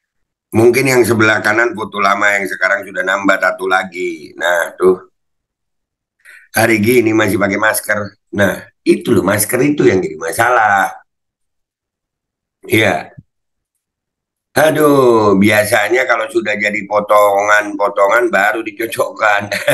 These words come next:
<laughs> Beda tatonya si Cuplis ini, Pak. Eh,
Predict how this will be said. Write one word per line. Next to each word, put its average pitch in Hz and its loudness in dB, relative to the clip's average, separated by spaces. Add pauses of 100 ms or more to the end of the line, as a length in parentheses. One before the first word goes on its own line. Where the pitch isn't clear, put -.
(420)
<laughs> - -14
Beda 117 2
tatonya 123 0
si 127 -18
Cuplis 123 -2
ini, 123 2
Pak. 135 0 (420)
Eh, 95 -2